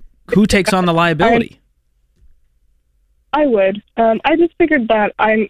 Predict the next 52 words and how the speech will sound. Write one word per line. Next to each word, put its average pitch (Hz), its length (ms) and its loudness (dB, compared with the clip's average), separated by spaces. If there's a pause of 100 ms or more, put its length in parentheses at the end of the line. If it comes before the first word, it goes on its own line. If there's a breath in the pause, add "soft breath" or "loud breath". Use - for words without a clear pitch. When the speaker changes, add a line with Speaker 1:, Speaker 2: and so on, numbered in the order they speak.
Speaker 2:
I 226 120 0
live, 233 240 2 (180)
I 247 100 0
just 294 260 -2
moved 208 300 0
here. 180 320 -2 (140)
Um, 196 400 2
so 226 80 2
I, 233 260 2
I 240 140 0
live 269 240 0
in 277 80 0
a, 226 340 0 (300)
in 226 100 2
a 208 140 0 (120)
city 233 280 0
now 180 320 -2
that 180 260 0 (800)
I 220 140 2
thought 220 280 -2
it, 214 240 2
it 208 140 -2
might 196 280 0
be 262 120 0
possible, 277 560 0
but 208 280 0 (440)
am 226 400 0 (160)
hesitant, 226 580 -2
obviously, 196 520 0
which 190 180 -2
is 196 120 -2
why 170 220 0
I'm - 100 -2
asking - 200 -2
Speaker 1:
But 160 140 4
Speaker 2:
the 156 40 0
Speaker 1:
legally, 180 380 2
you 135 60 -2
Speaker 2:
question. 160 320 -2
Speaker 1:
can't 165 440 -4
take 139 240 0
liability 127 600 0
for 120 180 -4
the 117 120 2
entire 110 360 0
house 113 480 -6
because 117 320 0
you 127 80 4
don't 120 160 0
own 135 160 2
the 113 60 -2
house. - 460 -12